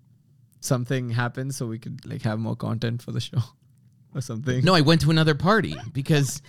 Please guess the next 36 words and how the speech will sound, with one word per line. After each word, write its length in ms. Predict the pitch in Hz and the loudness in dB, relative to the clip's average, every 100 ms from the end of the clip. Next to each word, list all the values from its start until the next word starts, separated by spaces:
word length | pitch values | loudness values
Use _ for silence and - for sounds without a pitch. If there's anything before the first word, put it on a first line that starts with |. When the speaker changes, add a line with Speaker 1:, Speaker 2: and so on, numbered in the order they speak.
| - - - - | -20 -20 -14 -2
Speaker 2:
well, 160 | 247 | -2
the 120 | 202 220 | -2 0
weirdest 400 | 277 339 - 165 | 2 2 0 0
thing, 140 | 170 | 0
it 40 | |
was 180 | 165 143 | 2 2
like, 200 | 170 156 | 0 0
it 160 | 185 165 | 0 0
didn't 200 | 220 233 | 2 2
have, 160 | 220 | 4
like, 120 | 208 151 | 4 4
a 60 | |
default 440 | 123 156 156 131 - | 4 2 4 2 2
crowd. 400 | 143 117 107 127 | 0 2 -2 -4
Usually 280 | 143 175 | 0 2
you 40 | 143 | 4
go 80 | 131 | 4
Speaker 1:
Right. 60 | 131 | 4
Speaker 2:
to 220 | 131 104 - 98 | 4 2 -4 -10
a, 20 | |
a 80 | 98 | -8
place 300 | - 120 117 | -4 -2 -2
in 60 | 110 | -2
Toronto 240 | 110 101 | 0 0
and 80 | 117 | 0
there's, 140 | 120 113 | -2 -2
like, 80 | |
a 40 | 110 | -4
default 400 | 120 113 107 95 | -4 -4 -4 -4
crowd, 380 | 123 90 60 85 | -4 -4 -6 -4
right? 260 | 107 131 - | -2 -2 -6
Speaker 1:
Yeah. 140 | 135 143 | -8 -2
Speaker 2:
Like 160 | 131 - 113 _ 131 | -2 -2 -12 _ 2
Yonge 220 | 139 135 | 6 6
and 80 | 123 | 6
Dundas, 520 | 107 92 76 110 - | 4 0 -4 -8 -14